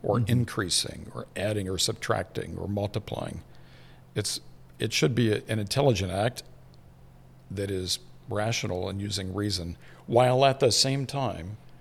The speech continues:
Speaker 1: on a different track, just like railroad tracks, there is a sense of emotion and joy and delight, and how can I keep the end user engaged with
Speaker 2: Yeah.
Speaker 1: whatever this thing is I'm proposing that they consume?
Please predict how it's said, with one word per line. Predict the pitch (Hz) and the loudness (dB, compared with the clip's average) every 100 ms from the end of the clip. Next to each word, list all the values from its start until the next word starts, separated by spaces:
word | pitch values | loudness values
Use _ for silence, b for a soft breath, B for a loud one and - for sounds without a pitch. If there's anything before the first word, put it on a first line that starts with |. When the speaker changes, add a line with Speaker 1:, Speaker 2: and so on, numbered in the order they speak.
| b b | b b
Speaker 1:
on | 113 | 0
a | 110 | 0
different | 101 123 - 123 | 0 -2 0 -2
track, | - - 127 85 - | -2 2 2 2 -6
just | - - - | 0 0 0
like | 104 - | -4 2
railroad | 113 104 87 | 2 4 0
tracks, | - - - - - - b b b b - - | -6 -8 -12 -12 -12 -14 b b b b -12 -2
there | 101 98 | 0 0
is | 95 92 - - - - - - - - - | -2 -4 -8 -20 -20 -20 -20 -20 -20 -20 -6
a | 98 | 0
sense | - 139 127 - | 4 4 4 4
of | 101 | 0
emotion | 101 101 101 101 - 95 | 0 -2 -2 -2 -4 -4
and | 101 95 | -4 -6
joy | 90 107 101 104 101 95 | -2 2 2 2 2 -2
and | 90 | -4
delight, | 98 98 101 110 98 | -4 0 0 0 -2
and | 95 90 B B B B | -4 -8 B B B B
how | 127 131 | 2 4
can | 143 117 | 4 2
I | 104 | 0
keep | - 117 104 | -2 -6 -4
the | 107 | 0
end | 101 101 | 0 2
user | 104 92 98 | 0 0 -2
engaged | 87 95 90 87 82 - | -4 -2 -2 -2 -6 -6
with | 101 107 | -4 0
Speaker 2:
Yeah. | 98 | 0
Speaker 1:
whatever | 98 95 98 | 0 0 -2
this | 90 82 - | -2 -2 -2
thing | 87 82 | -4 -4
is | 78 - | -4 -4
I'm | 87 82 - - - - | -4 -10 -12 -20 -18 -6
proposing | 98 101 87 90 | -4 -2 -2 -4
that | 85 85 | -6 -6
they | 92 85 80 - - - - - - | -6 -6 -8 -12 -18 -20 -20 -20 -8
consume? | 98 - 92 - | -4 -2 -4 -8